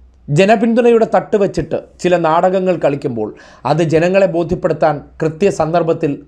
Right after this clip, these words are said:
കൃത്യമായിട്ടുള്ള ചില വാചകങ്ങൾ പറയേണ്ടിയിരിക്കുന്നു. അത് ഡോക്ടർ അരുൺകുമാർ കൃത്യമായിട്ട് പറയേണ്ടതുപോലെ പറഞ്ഞു വയ്ക്കുമ്പോൾ സ്വാഭാവികമായിട്ടും ഈ സമൂഹം അത് തിരിച്ചറിയേണ്ടതുണ്ട്.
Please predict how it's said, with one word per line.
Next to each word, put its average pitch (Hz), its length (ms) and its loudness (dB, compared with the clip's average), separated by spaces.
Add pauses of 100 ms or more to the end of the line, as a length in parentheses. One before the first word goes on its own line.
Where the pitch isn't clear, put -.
കൃത്യമായിട്ടുള്ള 170 720 -2
ചില 147 100 -2 (100)
വാചകങ്ങൾ 147 540 0
പറയേണ്ടിയിരിക്കുന്നു. 127 720 -2 (260)
അത് 170 140 2 (360)
ഡോക്ടർ 165 300 0
അരുൺകുമാർ 175 440 -2 (220)
കൃത്യമായിട്ട് 160 680 -2 (360)
പറയേണ്ടതുപോലെ 165 840 0 (180)
പറഞ്ഞു 156 300 -2
വയ്ക്കുമ്പോൾ 131 400 -4 (340)
സ്വാഭാവികമായിട്ടും 165 960 2 (240)
ഈ - 20 2 (160)
സമൂഹം 156 400 0 (240)
അത് 143 120 -2 (120)
തിരിച്ചറിയേണ്ടതുണ്ട്. 131 840 -2